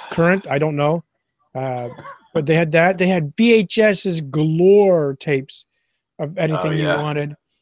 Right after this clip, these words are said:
Speaker 1: And
Speaker 2: Tons
Speaker 1: then
Speaker 2: of D V Ds too. I mean, it
Speaker 1: Tons,
Speaker 2: was just
Speaker 1: yeah.
Speaker 2: a lot.
Speaker 1: And then that, the far right wall was the game wall. So you
Speaker 2: Yeah.
Speaker 1: had the Atari, the N E S, the Super N E S,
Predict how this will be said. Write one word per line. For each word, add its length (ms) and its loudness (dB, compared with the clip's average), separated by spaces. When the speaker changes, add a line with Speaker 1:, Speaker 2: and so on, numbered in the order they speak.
Speaker 1:
And 120 0
Speaker 2:
Tons 220 4
Speaker 1:
then 80 0
Speaker 2:
of 60 -4
D 140 4
V 140 0
Ds 360 -2
too. 340 -4
I 60 -6
mean, 240 -8
it 40 -4
Speaker 1:
Tons, 240 0
Speaker 2:
was 100 -8
just 100 -10
Speaker 1:
yeah. 160 0
Speaker 2:
a 100 -2
lot. 360 -6
Speaker 1:
And 180 0
then 320 0
that, 280 -4
the 100 -8
far 240 4
right 300 4
wall 440 2
was 160 0
the 100 -8
game 440 0
wall. 320 -10
So 100 -6
you 140 0
Speaker 2:
Yeah. 100 0
Speaker 1:
had 300 0
the 360 -4
Atari, 640 2
the 160 -6
N 160 0
E 160 0
S, 320 -2
the 80 -12
Super 440 -4
N 60 -2
E 140 -2
S, 640 -4